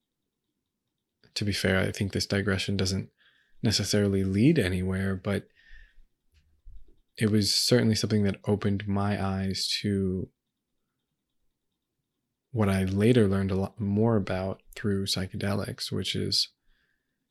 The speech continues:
sometimes the actual act of, of being,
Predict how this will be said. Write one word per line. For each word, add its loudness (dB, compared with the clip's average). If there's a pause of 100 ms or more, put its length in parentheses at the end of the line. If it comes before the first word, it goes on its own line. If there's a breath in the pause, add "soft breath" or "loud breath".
(140)
sometimes 0 (540)
the 0
actual -2
act -2
of, -4 (340)
of -6
being, 2